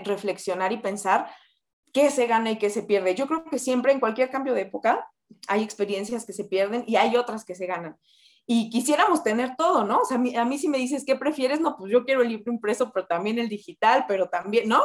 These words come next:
Quiero todo. Pero lo que es cierto es que nuestros chicos ya nacen con,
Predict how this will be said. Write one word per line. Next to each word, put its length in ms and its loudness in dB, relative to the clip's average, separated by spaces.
Quiero 240 2
todo. 360 2
Pero 240 6
lo 160 2
que 140 4
es 100 -2
cierto 320 -2
es 80 -10
que 100 -4
nuestros 320 -4
chicos 320 -2
ya 140 2
nacen 320 -2
con, 280 -8